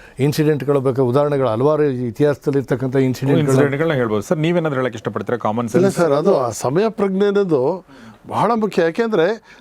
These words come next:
Speaker 3: ನಾವೇನೋ ಒಂದು ಸ್ಟೆಪ್ ತಗೊಳ್ತೀವಿ, ಆ ಸ್ಟೆಪ್ ಏನಾಗುತ್ತೆ ಅನ್ನೋದು ಪರಿಣಾಮದ ಬಗ್ಗೆ ನಮ್ಗೆ ಗೊತ್ತಿರಬೇಕು. ಏನೋ ಅನುಚಿತವಾಗಿ ಏನೋ ಮಾತಾಡ್ಬಿಡ್ತೀವಿ, ಇನ್ನೇನೋ ಒಂದಾಗ್ಬಿಡುತ್ತೆ. So ಅದ್ರ ಪರಿಣಾಮ ಏನಾಗುತ್ತೆ,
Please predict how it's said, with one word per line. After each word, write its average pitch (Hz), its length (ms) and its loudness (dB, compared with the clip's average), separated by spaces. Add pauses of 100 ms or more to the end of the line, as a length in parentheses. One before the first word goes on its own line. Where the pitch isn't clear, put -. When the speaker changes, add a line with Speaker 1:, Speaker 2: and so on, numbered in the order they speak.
Speaker 3:
ನಾವೇನೋ 165 440 0
ಒಂದು 214 140 -6
ಸ್ಟೆಪ್ - 260 -6
ತಗೊಳ್ತೀವಿ, 165 520 -4 (560)
ಆ 156 100 0
ಸ್ಟೆಪ್ 214 340 -4
ಏನಾಗುತ್ತೆ 220 760 0
ಅನ್ನೋದು 208 240 0
ಪರಿಣಾಮದ 226 460 -2
ಬಗ್ಗೆ 180 280 -2
ನಮ್ಗೆ 180 200 -2
ಗೊತ್ತಿರಬೇಕು. 131 640 -2 (380)
ಏನೋ 185 220 2
ಅನುಚಿತವಾಗಿ 190 580 0
ಏನೋ 180 160 2
ಮಾತಾಡ್ಬಿಡ್ತೀವಿ, 131 720 -4
ಇನ್ನೇನೋ 196 340 0
ಒಂದಾಗ್ಬಿಡುತ್ತೆ. 135 720 -4 (540)
So 214 160 4
ಅದ್ರ 185 140 0
ಪರಿಣಾಮ 214 520 0
ಏನಾಗುತ್ತೆ, 143 640 -2